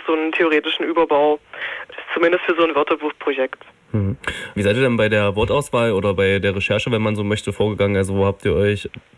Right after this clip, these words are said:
Speaker 2: diese Wörter der besorgten Bürger besorgt und, ähm,
Speaker 1: <laughs>
Speaker 2: welche Verschiebungen sind vielleicht auch aktuell auszumachen? Also ich nehme mal an, ihr habt die Recherche nicht, äh, innerhalb von einer Woche, sondern über einen längeren Zeitraum betrieben.
Speaker 1: Mhm.
Speaker 2: Welche Verschiebungen gab's da vielleicht in der Sprache? Welche konntet ihr da beobachten?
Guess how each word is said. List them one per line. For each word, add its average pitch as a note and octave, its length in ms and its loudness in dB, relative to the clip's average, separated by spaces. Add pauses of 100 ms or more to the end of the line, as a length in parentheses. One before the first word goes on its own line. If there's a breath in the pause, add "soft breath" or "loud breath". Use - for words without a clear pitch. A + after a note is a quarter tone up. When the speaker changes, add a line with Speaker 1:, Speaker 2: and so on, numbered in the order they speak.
(120)
Speaker 2:
diese G2 280 2
Wörter G2 420 4
der G2 180 -2
besorgten G2 480 -2
Bürger G#2 340 2 (220)
besorgt G2+ 560 2
und, G#2 400 0
ähm, G2 240 2 (180)
Speaker 1:
<laughs> - 160 0
Speaker 2:
welche G#2+ 340 2
Verschiebungen A#2+ 760 0
sind G#2+ 280 -2
vielleicht G2+ 400 0
auch - 140 -4
aktuell - 480 2
auszumachen? G2+ 540 0
Also F#2+ 120 2
ich F#2+ 80 -4
nehme G2+ 160 2
mal F#2+ 140 0
an, G#2 100 0
ihr G#2 80 2
habt G2 140 -2
die G#2 60 -2
Recherche G2 420 0
nicht, G2+ 320 -2
äh, F#2+ 260 2
innerhalb F#2+ 300 0
von G#2 100 0
einer F#2+ 220 2
Woche, G2+ 240 0
sondern F#2+ 320 0
über - 260 -4
einen G2 100 2
längeren A2+ 300 0
Zeitraum A2+ 480 0 (400 loud breath)
betrieben. A#2+ 380 4
Speaker 1:
Mhm. A2+ 40 0
Speaker 2:
Welche G#2 200 0
Verschiebungen A2 480 -2
gab's G2+ 260 0
da G2 80 2
vielleicht G2 340 0
in G#2 60 0
der G2+ 80 2
Sprache? - 400 -2
Welche G2 220 -2
konntet G2 240 0
ihr G2 60 2
da G2+ 100 4
beobachten? G2 500 -2